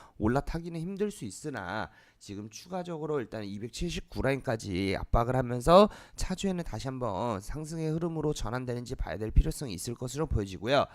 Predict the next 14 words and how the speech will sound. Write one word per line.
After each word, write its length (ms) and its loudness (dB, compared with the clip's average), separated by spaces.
만약 400 0
금일 720 0
이백칠십육 760 -8
라인하고, 640 -2
네, 200 -2
아래 240 -4
좀 180 -8
지지 320 -8
라인대들이 500 -4
있지만 340 -10
이 160 -8
라인 260 -2
자체가 340 -2
무너진다면은 840 -2